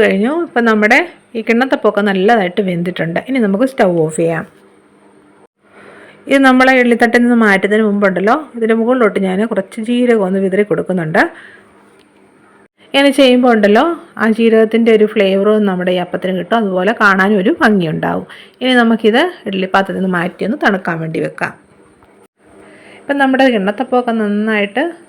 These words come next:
തണുത്തു, നല്ല സൂപ്പറായിട്ട് നമുക്ക് കിട്ടിയിട്ടുണ്ട്. ഇനി ഇത് നമുക്ക് ഇഷ്ടമുള്ള ഷേപ്പിൽ കട്ട് ചെയ്ത് കഴിക്കാം. വായിലിട്ടാൽ അലിഞ്ഞു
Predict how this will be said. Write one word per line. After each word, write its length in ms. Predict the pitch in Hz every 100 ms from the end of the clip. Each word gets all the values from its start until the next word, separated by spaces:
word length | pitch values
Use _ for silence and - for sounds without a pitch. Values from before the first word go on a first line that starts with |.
| _ _ _ _ _ -
തണുത്തു, 420 | 185 180 190 - 330 233
നല്ല 140 | 190 190
സൂപ്പറായിട്ട് 580 | 208 202 - 214 196 196 180
നമുക്ക് 240 | 170 175 175
കിട്ടിയിട്ടുണ്ട്. 540 | 165 160 165 165 160 - - - _ _ _ _ _ _ _ _ _ 311
ഇനി 100 | 359 330
ഇത് 80 | 320
നമുക്ക് 260 | 285 269 311 302
ഇഷ്ടമുള്ള 440 | - 202 185 180 -
ഷേപ്പിൽ 360 | 180 180 - 214 -
കട്ട് 240 | 240 -
ചെയ്ത് 240 | 175 175 226 226
കഴിക്കാം. 400 | 175 - 190 196 - _ _ _ _ - _ _ _ - _ _ _ - - - - 240
വായിലിട്ടാൽ 560 | 247 269 277 277 269 240
അലിഞ്ഞു 360 | 226 247 262